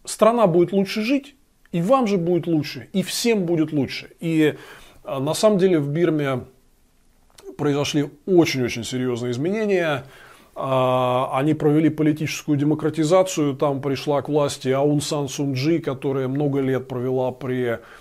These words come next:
военной хунте под домашним арестом.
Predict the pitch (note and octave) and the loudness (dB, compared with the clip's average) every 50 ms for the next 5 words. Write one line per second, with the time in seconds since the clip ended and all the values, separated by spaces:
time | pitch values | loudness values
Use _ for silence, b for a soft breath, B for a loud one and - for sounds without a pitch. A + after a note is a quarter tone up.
0 | B B B B - B2 A#2 B2+ C3 C3 B2+ B2+ C3 B2+ - C#3+ C#3 C3+ C3 - | B B B B -10 -4 -2 0 0 0 -2 -2 -4 -4 -4 -2 -4 -2 -4 -6
1 | - - A#2 A#2 B2 C3+ C#3+ C#3+ C#3+ - - D3 D3 D#3+ F#3+ B3 A#3+ - - F#3+ | -8 -10 -8 -4 -4 -2 -2 -2 -2 -2 -2 -2 0 0 0 0 0 -2 0 -2
2 | E3 D3+ - | -2 -2 -2